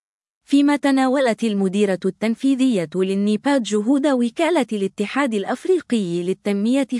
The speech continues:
خلال الفترة الماضية في تعبئة الموارد اللازمة لخطط التنمية والبرامج التي تدعمها في الدول الأفريقية.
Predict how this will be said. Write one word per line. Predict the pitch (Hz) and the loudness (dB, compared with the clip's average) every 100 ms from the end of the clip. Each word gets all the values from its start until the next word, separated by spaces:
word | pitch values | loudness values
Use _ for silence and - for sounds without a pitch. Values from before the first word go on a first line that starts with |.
| - | -4
خلال | 247 233 247 | 0 0 0
الفترة | 311 - 226 233 214 | -2 -2 -4 -4 -4
الماضية | 208 190 175 170 175 156 151 185 | -4 -2 -2 -2 -2 -4 -4 -6
في | 202 214 | -6 -6
تعبئة | 208 202 214 294 285 311 | -2 -2 0 -2 -2 0
الموارد | 277 254 240 226 202 185 | 0 2 2 0 0 -2
اللازمة | 180 175 180 202 185 180 | 0 0 0 -2 -2 -4
لخطط | 202 220 214 233 269 - | -4 -6 -2 0 0 -2
التنمية | 262 - 214 202 202 202 214 | -4 -2 -2 0 -2 -2 -2
والبرامج | 196 196 175 233 254 233 202 | 0 0 0 0 0 0 0
التي | 208 220 311 226 208 202 | 0 0 2 0 -2 -4
تدعمها | 190 170 190 190 175 | -2 0 0 0 -2
في | 170 180 | -4 -4
الدول | 170 190 165 | 0 2 0
الأفريقية. | 165 151 156 285 311 208 156 | -4 -6 -4 -2 0 -2 -2